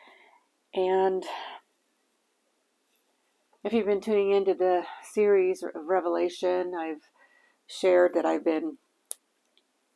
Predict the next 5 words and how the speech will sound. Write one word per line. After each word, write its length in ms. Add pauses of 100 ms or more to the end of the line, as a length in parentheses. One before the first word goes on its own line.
(1120)
I 80 (140)
picked 180
up 100
an 120
illness, 640